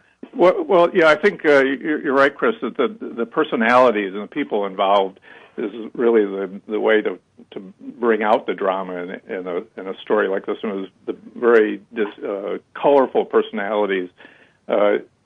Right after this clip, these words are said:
George Pullman had essentially, um,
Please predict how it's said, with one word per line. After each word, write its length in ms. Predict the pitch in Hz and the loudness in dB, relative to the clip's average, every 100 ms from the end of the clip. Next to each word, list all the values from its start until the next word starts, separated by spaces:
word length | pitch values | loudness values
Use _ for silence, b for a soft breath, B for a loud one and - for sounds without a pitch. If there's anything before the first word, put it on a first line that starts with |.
| - _ | -20 _
George 240 | 165 185 185 - | 2 4 2 2
Pullman 380 | 165 160 139 | 2 4 0
had 240 | 110 123 110 | 0 2 2
essentially, 840 | 107 - 151 139 - 110 107 101 - _ _ _ - | 2 -2 -6 -6 2 4 4 -2 -8 _ _ _ -4
um, 640 | 113 98 98 98 - 113 | 0 0 0 -6 -12 -12